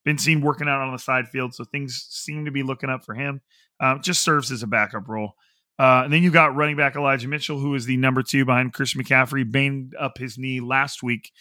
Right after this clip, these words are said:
in practice. Kind of a surprise addition to the injury report. I don't say surprise as if it's a surprise Elijah Mitchell got hurt. We know that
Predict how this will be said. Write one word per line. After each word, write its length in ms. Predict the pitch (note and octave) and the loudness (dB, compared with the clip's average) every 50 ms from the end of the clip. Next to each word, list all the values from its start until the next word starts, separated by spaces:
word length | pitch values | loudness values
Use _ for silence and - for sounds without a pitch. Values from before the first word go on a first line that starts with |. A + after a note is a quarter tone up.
| - _ _ _ - | -20 _ _ _ -2
in 160 | D#3+ D#3 D3+ | -2 -2 0
practice. 540 | C3 D3+ D3 C#3 C3+ - - D3 C3+ - - | 2 6 6 6 6 4 2 -2 -2 -2 -2
Kind 160 | - C#3+ D3 | 0 0 0
of 60 | C#3 D3 | 0 0
a 40 | |
surprise 460 | C3+ - C3+ B2+ - C#3+ C#3+ C#3+ B2 C3 | -2 -4 -6 -4 0 0 0 0 0 -4
addition 380 | C3 C3+ C3+ - - C#3 C3 | -6 -6 -6 -8 -8 -10 -10
to 120 | A#2+ - C3 | -10 -8 -6
the 120 | C3 C3+ | -4 -4
injury 240 | C#3 B2 C3 C3+ C3+ | -4 -4 -4 -4 -4
report. 380 | C3 A#2 C3 C3 B2+ B2+ B2+ _ - - - _ - | -4 -4 -2 0 0 0 -2 _ -14 -20 -20 _ 2
I 60 | D3+ | 4
don't 120 | E3 F3+ E3 | 4 4 4
say 140 | D3 E3+ | 4 0
surprise 560 | E3+ C#3 D#3 C#3 C#3 D#3 D#3 D3+ D3 C#3 A#2 C3 | -2 -2 -2 0 4 6 6 6 6 4 0 -6
as 100 | B2 A#2+ | -12 -12
if 140 | C3 A#2 - - | -12 -12 -12 -12
it's 200 | B2+ G#2+ - - | -12 -12 -12 -12
a 40 | A2+ | -12
surprise 680 | - - B2+ A#2 - C#3 C3 C3 C3 B2+ B2+ A2+ - - _ _ _ _ _ _ _ - | -10 -10 -10 -6 -2 2 4 4 4 4 2 -2 -6 -12 _ _ _ _ _ _ _ -2
Elijah 340 | C3+ C3+ C3 C3 B2+ A2 A#2+ | 0 2 4 2 2 0 -4
Mitchell 260 | B2+ B2 A2+ B2+ B2+ | -6 -8 -8 -8 -8
got 180 | A2+ A#2+ G2+ F#2+ | -6 -6 -6 -4
hurt. 300 | - D3+ F3 F3+ F3+ - - | 0 2 4 4 4 2 -4
We 160 | C#3+ C3 C#3 C3+ | -6 -4 -2 0
know 200 | C3+ C3 C3 B2+ | 0 0 0 0
that 140 | B2 B2 | -2 -4